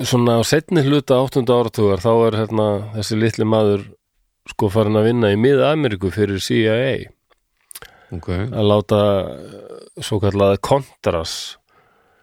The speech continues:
Speaker 1: útvega þeim vopn og, og peninga, sko.
Speaker 2: Kontras?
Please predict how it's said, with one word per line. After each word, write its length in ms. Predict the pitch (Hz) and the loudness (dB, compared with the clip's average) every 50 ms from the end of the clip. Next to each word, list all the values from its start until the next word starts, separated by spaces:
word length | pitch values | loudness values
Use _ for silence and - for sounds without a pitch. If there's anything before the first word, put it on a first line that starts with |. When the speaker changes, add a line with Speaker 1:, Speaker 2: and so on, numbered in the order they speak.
| _ _ _ _ _ _ _ _ _ | _ _ _ _ _ _ _ _ _
Speaker 1:
útvega 380 | 127 117 - 117 110 110 107 98 | -2 0 2 2 4 4 4 2
þeim 260 | - 123 117 117 110 | 2 2 2 2 2
vopn 520 | 107 110 117 113 101 - - _ 117 107 | 2 2 2 0 -2 -8 -8 _ -2 0
og, 260 | 101 98 95 82 87 101 | 0 2 2 0 0 -2
og 80 | 98 | -2
peninga, 500 | - 123 113 107 104 98 92 87 - - 101 | 0 0 0 0 0 -2 -4 -4 -8 -10 -10
sko. 260 | - - - - 107 - - _ _ _ _ _ _ _ _ _ _ _ _ _ _ - | -12 -14 -16 -18 -18 -20 -20 _ _ _ _ _ _ _ _ _ _ _ _ _ _ -6
Speaker 2:
Kontras? 580 | - - - - - 92 87 - - - - | -6 -6 -6 -8 -10 -8 -6 -4 -4 -6 -6